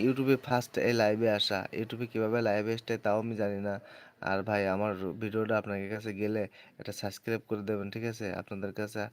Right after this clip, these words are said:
হাত অনুরোধ করতেছি, ঠিক আছে? হাত জোর করে বলতেছি, ভাই, একটা সাবস্ক্রাইব করে দেন। একটা সাবস্ক্রাইব, ভাই, উম, অনেক মূল্য। এক হাজার সাবস্ক্রাইব করতে না পারলে নাকি YouTube থেকে টাকা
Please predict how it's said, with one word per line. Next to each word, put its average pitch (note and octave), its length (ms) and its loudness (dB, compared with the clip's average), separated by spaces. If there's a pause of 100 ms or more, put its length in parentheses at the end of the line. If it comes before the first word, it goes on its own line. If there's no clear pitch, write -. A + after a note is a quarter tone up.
(460)
হাত G#2 200 2 (160)
অনুরোধ G#2+ 400 0
করতেছি, G#2+ 400 -6 (140)
ঠিক A2+ 140 -2
আছে? G#2+ 160 -4
হাত F#2+ 160 2
জোর G2+ 180 2
করে G2+ 220 0
বলতেছি, G#2 380 -4
ভাই, G#2 120 2 (120)
একটা F#2+ 220 -12
সাবস্ক্রাইব G#2 420 -4
করে G#2 180 0
দেন। G2 120 0 (140)
একটা G#2+ 220 -6
সাবস্ক্রাইব, A2 440 -6 (300)
ভাই, A2 120 2 (520)
উম, B2 160 -2 (220)
অনেক A#2 240 0
মূল্য। G#2 140 -2 (100)
এক G2+ 100 -4
হাজার A#2 260 -6
সাবস্ক্রাইব A2+ 460 -4
করতে - 280 -6
না A2 120 0
পারলে G#2+ 260 -2
নাকি G#2+ 180 -4
YouTube G#2+ 320 -6
থেকে A2 200 -2
টাকা G2 140 -2